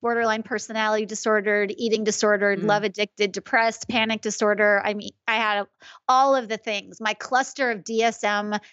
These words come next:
Speaker 1: diagnoses, which is, like, the Bible of the mental health world,
Speaker 2: Mm-hmm.
Speaker 1: um, was not short. And what I didn't know was that all of these symptoms, when I dealt with my trauma,
Speaker 2: Yep.
Speaker 1: they abated, they calmed down. So I am no longer,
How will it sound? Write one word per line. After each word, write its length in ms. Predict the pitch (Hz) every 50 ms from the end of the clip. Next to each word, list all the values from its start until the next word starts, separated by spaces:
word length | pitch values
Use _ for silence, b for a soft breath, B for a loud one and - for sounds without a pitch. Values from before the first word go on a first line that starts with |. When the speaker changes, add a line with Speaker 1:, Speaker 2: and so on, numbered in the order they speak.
| B -
Speaker 1:
diagnoses, 1040 | 202 233 220 220 226 220 208 208 202 202 208 208 - - 240 233 240 240 - - -
which 140 | 202 196 -
is, 160 | 220 185 175
like, 160 | 190 185 -
the 80 | - 185
Bible 380 | 175 185 180 185 185 190 190
of 160 | 190 185 180
the 80 | 175 185
mental 320 | 185 180 180 175 - 185 185
health 260 | 175 185 180 180 -
world, 340 | 208 196 202 208 208 208 165
Speaker 2:
Mm-hmm. 180 | 180 156 156 160 - _ -
Speaker 1:
um, 180 | 208 202 202 -
was 160 | 220 226 196
not 200 | 226 220 - -
short. 520 | - - - 202 190 - - - - - B B B B B B B B _
And 320 | - 214 208 202 196 196 - -
what 180 | 202 220 214
I 80 | 202 196
didn't 320 | 190 220 262 339 339 247
know 180 | 240 220 208 214
was 180 | 208 208 202 190
that 180 | 220 202 196 - 208
all 220 | 202 214 226 254
of 80 | 269 247
these 200 | 240 247 233 -
symptoms, 760 | - 269 320 392 - 208 196 185 185 180 190 - - - - _
when 140 | - 214 214
I 140 | 208 196 196
dealt 220 | 185 214 202 202 -
with 100 | 240 -
my 140 | - 190 185
trauma, 640 | - - - 254 277 254 202 185 185 180 180 190 b b b b b _
Speaker 2:
Yep. 120 | - -
Speaker 1:
they 140 | 220 214 196
abated, 420 | 185 180 196 202 220 185 - - -
they 80 | 185
calmed 280 | - - 196 208 208 170
down. 380 | 180 180 196 180 - - -
So 140 | - - 220
I 80 | 202 208
am 120 | 220 226
no 100 | 226 220 214
longer, 680 | 202 202 220 233 240 220 196 196 202 190 190 190 -